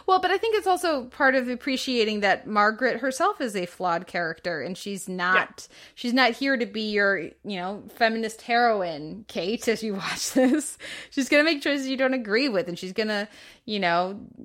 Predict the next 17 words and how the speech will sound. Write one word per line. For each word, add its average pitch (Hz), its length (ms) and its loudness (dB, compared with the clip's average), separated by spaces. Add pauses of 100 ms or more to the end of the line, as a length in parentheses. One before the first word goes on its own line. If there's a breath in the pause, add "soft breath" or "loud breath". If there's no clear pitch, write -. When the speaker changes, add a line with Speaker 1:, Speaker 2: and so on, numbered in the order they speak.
(180)
Speaker 1:
keep 202 260 -10
her 220 100 0
mouth 208 320 6
shut 170 340 2
when 196 220 -2
you 208 180 -2
wish 196 200 0
she 208 180 -6
would 196 380 -4
speak - 340 -6
up 240 220 6
and 175 360 -4
value 190 500 2
herself 160 460 -6
more. 151 300 -6
And, 165 380 -8 (100)
um, 143 420 -6